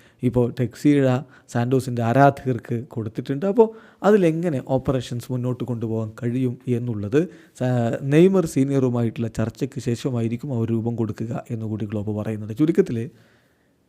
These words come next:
ഒരു സ്റ്റെപ്പ് മാത്രം അകലെയാണ് നെയ്മർ സാന്റോസിലേക്കുള്ള മടങ്ങിപ്പോക്കിൽ എന്ന തരത്തിൽ പല മാധ്യമങ്ങളും റിപ്പോർട്ട് ചെയ്യുന്നതിൽ കഴമ്പുണ്ട് എന്ന് വേണം മനസ്സിലാക്കാൻ. അതിനിയിപ്പോൾ, ആ, ഈ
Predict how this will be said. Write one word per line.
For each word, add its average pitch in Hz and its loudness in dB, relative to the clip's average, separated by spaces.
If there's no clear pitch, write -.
ഒരു 147 2
സ്റ്റെപ്പ് - -4
മാത്രം 117 -4
അകലെയാണ് 107 -4
നെയ്മർ 110 -4
സാന്റോസിലേക്കുള്ള 113 -2
മടങ്ങിപ്പോക്കിൽ 110 -2
എന്ന 123 -4
തരത്തിൽ 110 -2
പല 117 2
മാധ്യമങ്ങളും 151 6
റിപ്പോർട്ട് 131 2
ചെയ്യുന്നതിൽ 117 0
കഴമ്പുണ്ട് 117 0
എന്ന് 110 -6
വേണം 104 -6
മനസ്സിലാക്കാൻ. 104 -10
അതിനിയിപ്പോൾ, 151 2
ആ, 123 -6
ഈ 151 4